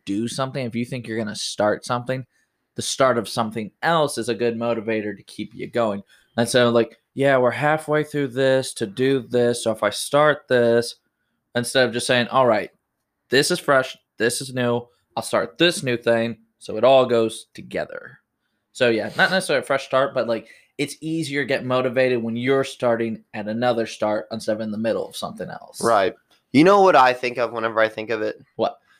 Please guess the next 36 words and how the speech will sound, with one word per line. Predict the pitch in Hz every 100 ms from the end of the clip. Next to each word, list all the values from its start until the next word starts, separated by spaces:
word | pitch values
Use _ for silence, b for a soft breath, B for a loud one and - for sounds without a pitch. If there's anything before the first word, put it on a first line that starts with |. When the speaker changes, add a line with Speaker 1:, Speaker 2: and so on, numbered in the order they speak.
| _
Speaker 2:
You | - 160
know | 180
how | 165
people | 160 151 156 139 185
say, | - 123 117
like, | 110 107 107 -
"Oh, | 170 135
I'll | 113 117
start | - 135
my | 127
diet | 110 117 120
on | 117 117 113
Monday. | 107 98 - - _ _ _ 113
I'll | 113
Speaker 1:
Mm-hmm. | 110
Speaker 2:
start | 127 120
my | 120 107 110 107 _ _
workout | 117 123 123 127 113 -
session | 107 - 104 -
on | 107 113 110
Monday. | 110 110 90 107 - _ _ -
I'll | 110 117
start, | - 113 113 110 107 b b b -
I'll | 120
stop | - 135 123 -
drinking | 127 123 107 104
on | 107 107 113
Monday." | 113 101 95 - 92 - -
Speaker 1:
Mm-hmm. | 127 113 107 120 - b b b _ _ _ - _ 127
Speaker 2:
I | 151
just | 196 190
don't | 190 175
understand | 175 160 - 139 139 120
that. | 101
Like, | 104 107 -
just | 156 156